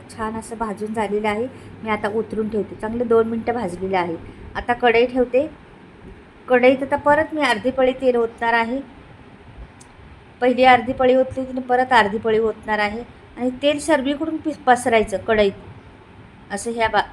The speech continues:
आ-, सगळीकडे पसरायचं, का की मग आपला मसाला किंवा काय आपण टाकत ना ते चिटकत नाही कढईमध्ये.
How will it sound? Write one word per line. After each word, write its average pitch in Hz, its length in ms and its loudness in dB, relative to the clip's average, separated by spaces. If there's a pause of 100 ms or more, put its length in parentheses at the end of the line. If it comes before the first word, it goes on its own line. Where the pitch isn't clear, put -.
आ-, 180 60 -6 (320)
सगळीकडे 247 380 -2
पसरायचं, 220 580 -4 (580)
का 233 60 -4
की 269 140 -10
मग 277 120 4
आपला 269 220 2
मसाला 247 500 4
किंवा 247 260 -4
काय 233 240 4
आपण 214 280 0
टाकत 220 280 -2
ना 240 80 -4
ते 247 120 -4
चिटकत - 480 -6
नाही 175 120 -10 (260)
कढईमध्ये. 180 480 2